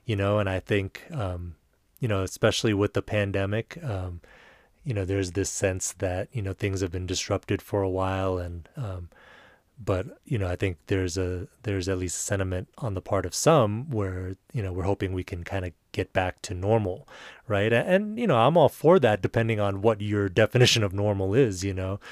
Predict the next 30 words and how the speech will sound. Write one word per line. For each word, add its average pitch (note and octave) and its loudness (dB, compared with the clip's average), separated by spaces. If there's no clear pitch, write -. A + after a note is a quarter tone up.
Um, F#2 -4
you E3 0
know, A#2+ 4
of F#2+ 0
course, B2 2
like, F#2+ -2
meeting G2+ -2
in F#2+ -4
person F#2+ -4
as G2+ 2
a F#2+ -2
body F#2+ 2
of E2+ -4
believers, F#2+ -2
you F#2+ -4
know, F2+ -6
that's, - -6
to - -6
me, G2 0
is, - -6
is, G2+ -8
is G2 -4
so - 0
important, G#2+ 0
and F2+ -8
I, F2+ -6
and G2+ -6
I F2+ -8
hope F2+ -6
that, F#2 -10